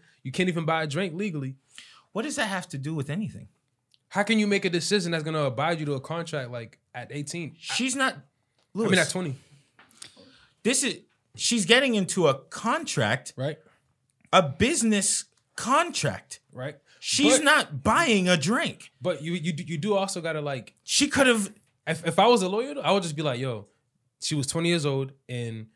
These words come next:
Speaker 1: even, uh, in the Pitchfork, Pitchfork article, she was saying that, like,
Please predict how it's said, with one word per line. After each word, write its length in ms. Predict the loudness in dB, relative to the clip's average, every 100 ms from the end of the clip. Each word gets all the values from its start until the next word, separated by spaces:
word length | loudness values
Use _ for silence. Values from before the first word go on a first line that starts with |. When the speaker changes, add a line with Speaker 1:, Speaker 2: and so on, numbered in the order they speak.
| _ _ _ -4
Speaker 1:
even, 320 | 0 2 0 -2
uh, 60 |
in 160 | -4 -2
the 40 |
Pitchfork, 460 | -2 -2 -2 -6 -4
Pitchfork 300 | -2 -2 -2
article, 360 | -2 -4 -6 -10
she 180 | -8 -6
was 120 | -6
saying 220 | -4 -6 -4
that, 140 | -4
like, 260 | -6 -8